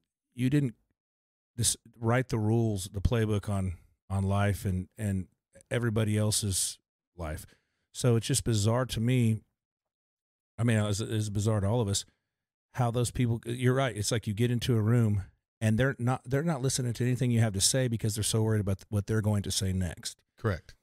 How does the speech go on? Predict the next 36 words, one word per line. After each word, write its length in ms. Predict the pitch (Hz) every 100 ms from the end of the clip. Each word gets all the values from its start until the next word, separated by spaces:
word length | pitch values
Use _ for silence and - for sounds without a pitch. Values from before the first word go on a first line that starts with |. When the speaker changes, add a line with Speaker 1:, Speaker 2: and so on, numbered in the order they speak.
| _ _
Speaker 1:
And 260 | 117 110 101
sh-, 60 | -
shut 240 | - 127 117
you 120 | 110
down. 240 | 110 113
And 240 | 120 131 -
'cause 140 | 139
I 80 | 175
lo-, 160 | 170
there's 140 | 156 170
nothing 120 | 220
like 120 | 160
a 60 | 135
good 180 | 135 -
conversation. 640 | 131 117 - 123 147 127
I 60 | 120
mean, 160 | 123
we 100 | 120
all 120 | 135 131
have 180 | 117
friends. 280 | - 123 123 123
I 20 |
mean, 140 | 127
before 420 | 117 113 139 131 117
Trump, 560 | - 131 151 135 - - _ _ _ _
I 120 | 143 180
was, 260 | 139 - - -
I 80 |
had 140 | 156 143
a 60 |
roommate 420 | 101 113 147 143 -
for 80 |
seven 420 | 104 - 135 139 135
years 580 | 113 147 110 95 - - _ _ _ _ _ _
who's 300 | 131 113 - _ _
from 420 | - 123 120 107